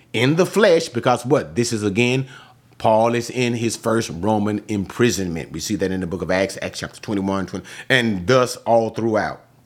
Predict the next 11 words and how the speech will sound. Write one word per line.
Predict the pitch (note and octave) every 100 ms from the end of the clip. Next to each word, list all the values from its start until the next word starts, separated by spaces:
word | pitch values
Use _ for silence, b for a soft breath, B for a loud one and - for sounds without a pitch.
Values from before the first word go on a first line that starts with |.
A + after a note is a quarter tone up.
| _ _ _ _ -
uh, | A2+ G2+ F2+
uh, | G2+ E2+ D#2 - _ _ _ _
after | A2+ A2+ -
following | C#3 B2 F#2+ F2+ F#2+
that. | A2 E2+ - _ _ _ _ _ _ _ _ b b
He | D#3
was | E3 C#3
not | D3+ B2 G2
with | G#3+ C4 -
them, | A#2+ G2 A2 C3 B B B B
uh, | B2 A2 F#2+